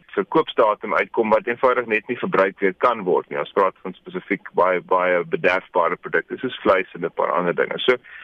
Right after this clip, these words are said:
so ek dink daar is, daar is sekere aspekte. Ons is, eh, 'n wêreld wat na gemak toe gaan en wat na pre-packed en voorbereide kospakkies toe gaan en, en dan as daai,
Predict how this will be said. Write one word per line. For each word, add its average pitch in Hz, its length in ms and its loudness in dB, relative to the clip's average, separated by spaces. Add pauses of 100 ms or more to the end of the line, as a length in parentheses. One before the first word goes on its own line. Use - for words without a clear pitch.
(200)
so - 140 -2
ek 139 100 0
dink 170 160 0
daar 156 160 6
is, 139 140 -6
daar 135 180 2
is 127 100 -6
sekere 170 280 2
aspekte. 131 500 -2
Ons 123 300 0
is, - 500 -4 (220)
eh, 107 300 0
'n 104 40 0
wêreld 104 420 2
wat 104 220 0
na 104 380 0
gemak 104 460 0 (180)
toe 123 120 -8
gaan 131 220 0
en 104 180 0
wat 95 200 2
na 95 160 2 (540)
pre-packed 113 520 0
en 101 180 -4
voorbereide 101 840 2 (160)
kospakkies - 1200 -2
toe 123 100 -4
gaan 127 260 0
en, 127 180 -2
en 113 120 2
dan 123 160 2
as 127 160 0
daai, 123 360 0